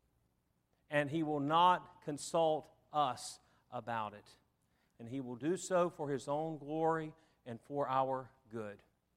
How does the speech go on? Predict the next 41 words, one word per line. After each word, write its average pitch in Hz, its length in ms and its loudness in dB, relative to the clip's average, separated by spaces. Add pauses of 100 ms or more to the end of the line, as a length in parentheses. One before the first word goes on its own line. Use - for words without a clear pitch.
(600)
I'm 135 180 -2
glad 131 460 6
that 120 160 -12
what 143 180 -4
is 131 140 -8
for 143 220 -6
His 139 340 -6
glory 120 440 -4 (320)
is 113 240 -14
for 117 200 -4
our 110 340 2
good. 104 260 -8 (760)
Because 156 300 2
sometimes 185 540 4
when 156 120 -2
I 151 80 6
look 160 220 0
at 147 60 -8
the 143 80 -10
things 151 300 -6
in 131 100 -6
my 127 140 -2
life, 143 280 4 (260)
it's 143 180 -8
hard 147 340 4
to 135 80 -12
see 165 320 -4
the 120 120 -4
good. 117 300 -2 (880)
Some 185 260 4
of 151 140 2
you 185 200 6
are 156 120 10
in 143 100 0
situations 156 760 -2
right 143 220 2
now, 143 280 2 (280)
and 135 160 -2
you're 160 220 4
really 175 420 4
struggling 143 760 4